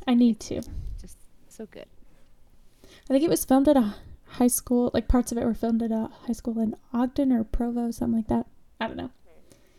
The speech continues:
Speaker 1: Uh, but Mister Hansen also directed an independent documentary, and he did dinner theater in Salt Lake City.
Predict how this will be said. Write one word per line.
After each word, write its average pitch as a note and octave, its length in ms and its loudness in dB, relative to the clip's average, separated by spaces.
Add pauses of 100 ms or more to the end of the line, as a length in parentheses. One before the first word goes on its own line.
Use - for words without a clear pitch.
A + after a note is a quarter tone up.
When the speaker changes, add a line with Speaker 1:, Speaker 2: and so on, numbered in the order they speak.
(760)
Speaker 1:
Uh, C4+ 180 4
but C4 340 4 (920)
Mister B3 600 4
Hansen D4 840 -2
also F4 240 -2
directed C4+ 360 -2
an C4 120 -2
independent A#3+ 480 -2
documentary, D#4+ 880 0 (1080)
and B3 200 2
he C4 80 2
did A#3 260 0
dinner D#4+ 260 2
theater C#4+ 680 2 (1200)
in C4 440 2 (240)
Salt - 320 -2
Lake C#4 160 0
City. A#3+ 480 0